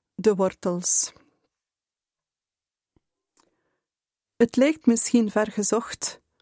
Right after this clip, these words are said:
of zelfs gedurfd, om te stellen dat de geschiedenis van een familie die bestond uit ongewone personen, zoals de familie Frassati,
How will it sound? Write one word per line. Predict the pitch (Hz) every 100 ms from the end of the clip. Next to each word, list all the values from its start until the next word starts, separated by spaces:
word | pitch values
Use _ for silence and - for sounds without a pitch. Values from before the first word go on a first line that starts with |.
| - _
of | 214 208
zelfs | - 202 202 -
gedurfd, | - 196 175 202 269 - - - _ _ _ _ _ _ _
om | 214 226
te | 233
stellen | 220 269 285 294 277
dat | - 220
de | 208
geschiedenis | 208 220 - 269 277 269 262 -
van | 226 220
een | - 208
familie | - 196 214 240 247 247 _ _ _ _ _ _ -
die | 226
bestond | 233 233 - 269 269
uit | - 214 - - -
ongewone | 254 262 233 214 208 196
personen, | - 190 - 196 220 262 302 311 - _
zoals | - 208 202 196 -
de | 196
familie | - 202 214 202 190
Frassati, | - 190 180 233 247 247 233